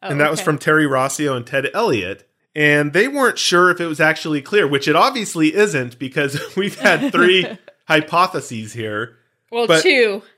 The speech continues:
Speaker 2: No, I said three, lady.
Speaker 1: <laughs> It's
Speaker 2: Jeez.
Speaker 1: really two.
Speaker 2: There's three obviously clear. One really is in the front,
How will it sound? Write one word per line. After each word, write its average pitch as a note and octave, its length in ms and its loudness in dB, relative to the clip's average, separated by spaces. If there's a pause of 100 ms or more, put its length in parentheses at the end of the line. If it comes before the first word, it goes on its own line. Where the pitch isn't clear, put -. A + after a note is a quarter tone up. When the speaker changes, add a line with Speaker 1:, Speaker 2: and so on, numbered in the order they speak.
(260)
Speaker 2:
No, C3 220 0
I C3+ 100 -4
said C3 260 -4
three, C#3 300 -2
lady. G#2 400 -10
Speaker 1:
<laughs> - 40 -20 (920)
It's D#3 200 -10
Speaker 2:
Jeez. A#3 160 2
Speaker 1:
really A#3+ 320 4
two. A#3 440 0 (1160)
Speaker 2:
There's A#2+ 280 -4
three E3+ 640 2
obviously C#3 560 -4
clear. C#3 360 -6 (100)
One D#3 380 -2
really D3+ 320 2
is C3 500 -2
in B2+ 160 -12
the A2+ 80 -8
front, B2+ 480 -6